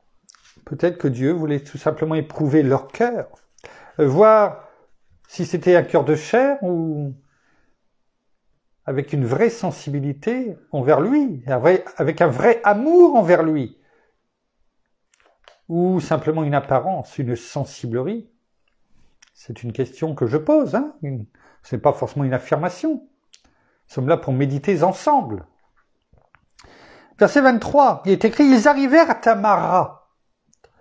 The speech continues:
mais ils ne purent pas boire l'eau de Mara. » Pourquoi ? Parce qu'elle était amère. D'où le nom de Mara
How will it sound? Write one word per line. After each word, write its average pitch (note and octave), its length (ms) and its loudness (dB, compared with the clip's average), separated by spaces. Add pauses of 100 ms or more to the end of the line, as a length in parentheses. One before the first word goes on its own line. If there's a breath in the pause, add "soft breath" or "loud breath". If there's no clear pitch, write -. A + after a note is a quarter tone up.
(600 soft breath)
mais G3+ 640 4
ils A3 400 4
ne F#3 120 8
purent C4 540 6 (160)
pas B3 260 6
boire F#3 440 4
l'eau A#3 400 6
de A#3 120 2
Mara. » C4 640 2
Pourquoi ? D#4 600 2 (1300 soft breath)
Parce A3+ 540 2
qu'elle E3 240 6
était E3 640 0 (500)
amère. B2 600 -4 (960)
D'où E3+ 260 2
le F3 120 8
nom E3+ 180 0
de C3+ 100 4
Mara C#3 640 4